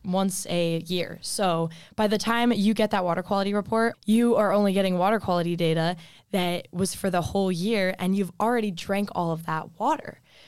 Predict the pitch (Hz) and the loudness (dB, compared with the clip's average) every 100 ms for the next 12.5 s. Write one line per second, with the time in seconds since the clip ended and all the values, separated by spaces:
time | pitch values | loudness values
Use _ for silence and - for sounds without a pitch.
0 | - - - 220 202 180 208 233 311 311 | -16 -6 0 2 2 2 2 2 2 2
1 | 214 202 196 185 190 185 - 175 180 - | 2 2 2 2 2 0 -2 -2 -4 -4
2 | 160 - 165 170 170 180 185 180 185 175 | -6 -4 -4 -4 -4 -2 -2 -2 -4 -4
3 | 175 175 160 160 160 160 170 170 175 175 | -2 -2 -2 -2 -4 -2 -4 -2 -2 -2
4 | 165 170 170 - - - 196 185 185 202 | 0 -2 -4 -10 -20 -4 -2 0 -2 -2
5 | 190 175 175 185 - 180 180 185 180 170 | 0 0 0 -2 -2 -2 -2 -2 -4 -6
6 | 175 175 185 - - - - 208 190 185 | -6 -8 -8 -14 -16 -16 -2 2 2 0
7 | - - 180 190 175 165 175 175 - 180 | -4 -12 -8 -4 -4 -4 -4 -8 -4 -2
8 | 175 175 226 - 170 - - _ - 226 | -2 -2 -4 -4 -10 -16 -20 _ -4 0
9 | 208 190 233 240 202 196 185 185 175 170 | 2 4 4 2 0 0 2 2 0 0
10 | 180 175 170 180 170 160 165 160 160 - | 0 0 -2 -2 0 0 0 0 -2 -2
11 | 208 185 196 175 175 185 170 165 165 165 | -2 0 -2 -2 -2 -2 -2 -2 -2 -4
12 | - 170 165 165 160 | -6 -6 -4 -4 -4